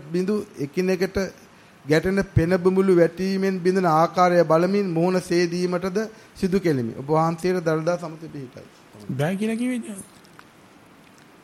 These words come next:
Speaker 2: ඔක නේද බෑ කියන්න බෑ
Speaker 1: අදාළ
Speaker 2: කිය.
Speaker 1: තමයි කිව්වේ අපි.
Speaker 2: ඈ?
Speaker 1: ඒ.
Speaker 2: ඒකට වැඩිපුර චාර්ජ් කරනවද?
Speaker 1: වැඩිපුර නෑ. වැඩිපුර ආ වචන දාන්න ඕන.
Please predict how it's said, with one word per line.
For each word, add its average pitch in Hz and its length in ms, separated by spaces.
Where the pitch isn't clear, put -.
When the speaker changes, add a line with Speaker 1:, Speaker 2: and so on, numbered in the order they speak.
Speaker 2:
ඔක 135 160
නේද 185 220
බෑ 165 100
කියන්න 156 320
බෑ 185 120
Speaker 1:
අදාළ 196 80
Speaker 2:
කිය. - 100
Speaker 1:
තමයි 147 180
කිව්වේ 135 260
අපි. 110 180
Speaker 2:
ඈ? 160 180
Speaker 1:
ඒ. 123 180
Speaker 2:
ඒකට 127 200
වැඩිපුර 127 440
චාර්ජ් 135 280
කරනවද? 117 380
Speaker 1:
වැඩිපුර 135 420
නෑ. 127 240
වැඩිපුර 117 400
ආ 131 140
වචන 131 380
දාන්න 147 260
ඕන. 123 160